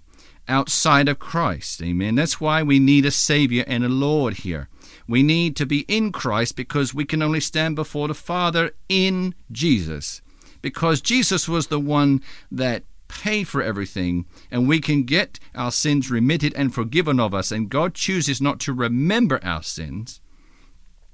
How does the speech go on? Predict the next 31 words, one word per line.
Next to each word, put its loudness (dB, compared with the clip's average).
but -2
we 4
must 4
remain 4
in -2
Christ, -4
because -2
that's 0
God's 0
mercy 2
and 0
God's 0
grace, 0
and 0
that's -2
the -2
only 4
way 2
to -4
God -2
is 0
through 0
his 4
Son. -2
So -4
we 4
must 2
remain 4
in 6
his 0
Son -2